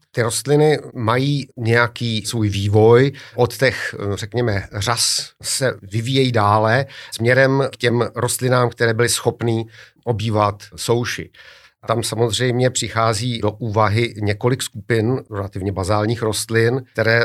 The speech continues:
tu souš stále vlastně obývají. To jsou mechy, játrovky a hlevíky. To jsou takové tři skupiny, které vlastně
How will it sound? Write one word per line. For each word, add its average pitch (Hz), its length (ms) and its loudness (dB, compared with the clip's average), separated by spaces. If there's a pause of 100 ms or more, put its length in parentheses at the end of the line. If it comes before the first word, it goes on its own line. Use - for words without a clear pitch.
(120)
tu 127 80 -10
souš 117 320 -6
stále 113 380 -2
vlastně 101 300 -6
obývají. 104 600 0 (180)
To 113 60 -8
jsou 123 160 0
mechy, 123 360 0
játrovky 113 760 -2 (140)
a - 80 0
hlevíky. 110 560 0 (280)
To 104 80 -6
jsou 127 180 -2
takové 120 400 2
tři 123 500 -2
skupiny, 110 600 -2 (320)
které 113 320 0
vlastně 110 560 0